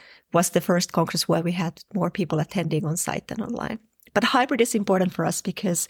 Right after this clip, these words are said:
it's a matter of accessibility and it's a matter of sustainability <laughs> so that not everybody has to travel. We also have satellite events, by the way. So every year we have events that are connected to the main congress in,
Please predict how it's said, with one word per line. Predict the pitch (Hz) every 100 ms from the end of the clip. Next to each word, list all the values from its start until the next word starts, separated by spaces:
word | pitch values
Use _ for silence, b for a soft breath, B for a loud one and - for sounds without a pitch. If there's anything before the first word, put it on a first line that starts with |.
| B B B -
it's | 208 -
a | 190
matter | 180 180 180
of | -
accessibility | 165 - 190 - 170 165 - 180 B B B -
and | 175
it's | 165 -
a |
matter | 170 165 165
of | - - 247
sustainability | - 170 - 247 240 185 185 185 196 - B
<laughs> | B B
so | - 175
that | 185
not | 170 190
everybody | 185 180 180
has | 190
to | -
travel. | 208 - - - - -
We |
also | 226 269 247
have | 233
satellite | - 202 180 156 170
events, | - 196 -
by | -
the | -
way. | 185 170
So | 180 180 170 B B B -
every | 190 196
year | 190 180 170 170 - -
we | 180
have | 190 196 165 165 - -
events | 190 190 180 202 -
that | 180 -
are | 170
connected | - 180 180 - - 196 -
to |
the | - 196
main | 214 208
congress | 220 226 240 240 - -
in, | 180 170